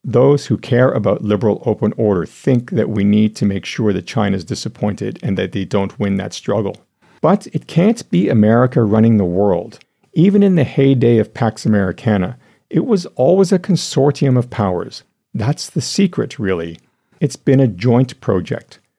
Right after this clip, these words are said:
There have been partners and allies, and they're still cheering us on in many ways. The legitimacy of American power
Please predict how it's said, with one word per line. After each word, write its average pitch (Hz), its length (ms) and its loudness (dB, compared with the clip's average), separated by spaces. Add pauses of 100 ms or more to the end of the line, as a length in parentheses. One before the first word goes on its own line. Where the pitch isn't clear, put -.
(260)
There 135 200 4
have 170 200 2
been 143 160 2
partners 120 640 0
and - 180 -2
allies, 98 680 -2
and 170 180 0
they're 208 100 2
still 165 440 0
cheering 131 580 2
us 123 220 -6
on 101 280 0
in 101 200 -2
many 92 200 -4
ways. 90 540 -6 (220)
The 110 200 0
legitimacy 156 880 0
of 107 120 -4
American 117 500 2
power 95 520 -2